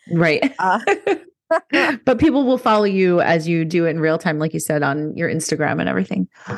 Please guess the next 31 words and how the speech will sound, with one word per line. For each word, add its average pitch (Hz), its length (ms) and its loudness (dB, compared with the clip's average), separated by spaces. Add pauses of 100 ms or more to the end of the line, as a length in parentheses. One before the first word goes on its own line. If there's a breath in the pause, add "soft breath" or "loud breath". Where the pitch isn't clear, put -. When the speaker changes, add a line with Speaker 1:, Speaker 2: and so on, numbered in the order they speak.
(180 loud breath)
Speaker 2:
Yeah, 208 480 0
yeah. 196 300 0
I 185 140 0
will 233 160 -6
share 214 440 0
all 190 140 0
the 208 100 -4
names 190 320 -6
and 190 60 2
everything 180 360 -2
in 175 80 -2
real 165 200 2
time, 175 280 -2
but, 170 260 0 (100)
um, 165 400 -2 (360)
basically 262 440 0
waiting 208 380 0
for 240 120 -6
that 180 220 0
to 208 80 -20
come 220 160 -2
back. 175 320 0
But 202 160 -2
something 226 380 -4
that 233 220 0
I 170 80 -2
haven't 196 320 -2
allowed 170 280 0
myself 165 340 -6
to 175 100 -10
do 156 400 0